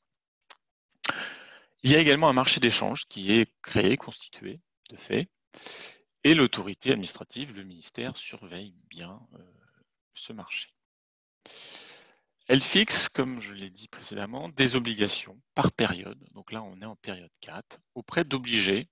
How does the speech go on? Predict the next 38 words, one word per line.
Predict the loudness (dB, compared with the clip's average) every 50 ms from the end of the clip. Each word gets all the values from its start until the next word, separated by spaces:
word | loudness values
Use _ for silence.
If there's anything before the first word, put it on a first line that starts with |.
| _ _
qui | -18 -14 -14
sont | -12 -12 -12 -12 -12 -12
les | -10 -4 -4 -4
distributeurs | -4 -4 -8 -10 -10 -12 -16 -18 -20 -14 -12 -12 -12
d'énergie. | -12 -14 -16 -16 -18 -18 -18 -20 -18 -16 -16 -16
Et | -14
là, | -14 -14
vous | -14 -14 -18 -18 -18
avez, | -18 -16 -14 -14 -12 -12 -12
euh, | -14 -16 -20 _ _ _ _ _ _ _ _ _ _ _ _ _
des | _ -20 -18 -16
logos, | -16 -16 -16 -16 -18 -18 -18 -20 -20 _ _
voilà, | -20 -16 -14 -14 -14
de, | -16 -18 -20 -20 -20 _
de, | _ -20 -20 -20 -20 -20 -20 -20 -20 _
de | -20 -20
grands, | _ _ -20 -20
de | -20 -20 -20 _ _ -20 -20 _ _ _ _ _ _ _ _ _ _ _ -20 -20
grands | -20 _ -20 -20 -20
obligés, | -20 -20 -20 -20 -20 -20 -20 -16 -16 -16 -16
E | -16 -18
D | -18 -18 -18 -18
F, | -18 -18 -20
Engie | -20 _ -20 -20 -20 -20 -20
ou | -20
Total, | -20 -20 -20 -12 -6 -4 -4 -4 -4 -6 _ -4 0 2 4 4 2 2 -2 -8 -14 _ _
pour | -20 -20 -20
les | -20 -20
plus | _ -20 -20 -20
grands, | _ -20 -20 -20 -20 -20 _ _ _ _ _ _ -20 -20 _ _ -16 -16 -14 -16 -20 -20 _ _ _ -12
qui | -10 -6 0
doivent | 4 4 4 6 4
effectivement | 2 0 -2 -6 -12 -12 -12 -16 -20 -18 -18 -18 -14
faire, | -14 -12 -4 0 2 4 4 4 0 -2 -4 _ -14 -14
euh, | -12 -12 -12 -12 -12 -14 -14 -18 -20 -20 _
des | -14 -12 -12
économies | -12 -12 -12 -12 -12 -12 -14 -12
d'énergie. | -12 -12 -12 -12 -16 -20 -20 _